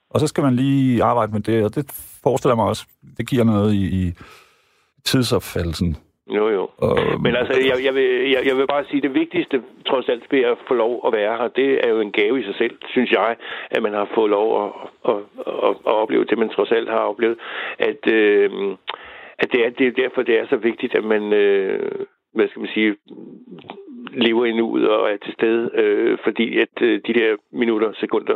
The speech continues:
Speaker 2: whatever, øh, oplevelser, man har i sin tilværelse, de kommer jo altså ikke tilbage igen, vel?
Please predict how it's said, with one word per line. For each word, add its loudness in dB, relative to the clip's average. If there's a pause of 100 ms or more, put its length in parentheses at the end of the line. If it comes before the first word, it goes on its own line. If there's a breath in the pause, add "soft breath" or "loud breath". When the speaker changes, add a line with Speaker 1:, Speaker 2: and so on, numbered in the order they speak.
(120)
Speaker 2:
whatever, 4 (540 loud breath)
øh, 4
oplevelser, 0
man 0
har 0
i -2
sin -2
tilværelse, 2
de -6
kommer 0
jo 2
altså -4
ikke -6
tilbage 0
igen, 0
vel? -2